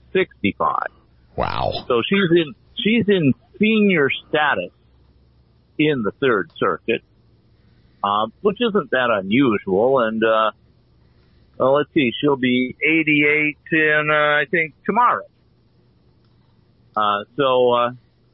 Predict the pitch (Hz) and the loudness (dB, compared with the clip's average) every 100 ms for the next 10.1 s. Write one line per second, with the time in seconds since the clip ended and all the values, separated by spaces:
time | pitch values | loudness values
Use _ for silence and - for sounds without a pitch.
0 | _ _ _ 220 151 135 170 147 208 220 | _ _ _ -2 0 -2 -4 -4 -2 -2
1 | - 185 165 135 135 180 165 175 165 190 | -2 -4 -4 -2 -4 -2 -4 -4 -2 -2
2 | 226 151 123 131 135 123 107 120 170 127 | 0 2 0 2 0 2 0 -2 -4 -4
3 | 80 87 131 _ _ _ _ _ _ _ | -2 -4 -6 _ _ _ _ _ _ _
4 | - 131 135 139 160 156 160 - 175 175 | -6 -4 -4 -2 0 0 -2 -4 -2 -2
5 | 170 - - 139 127 160 123 - 117 104 | -4 -8 -2 2 2 0 -4 -4 -4 -4
6 | _ _ _ - 156 131 190 196 139 - | _ _ _ -6 -4 -2 2 4 2 -2
7 | _ - - - _ _ 127 113 104 107 | _ -10 -10 -12 _ _ 0 2 2 2
8 | 110 110 117 113 117 117 120 123 _ _ | 0 0 2 4 4 2 0 -2 _ _
9 | _ _ _ _ _ - _ - 113 92 | _ _ _ _ _ -20 _ -6 -2 0
10 | 92 | 0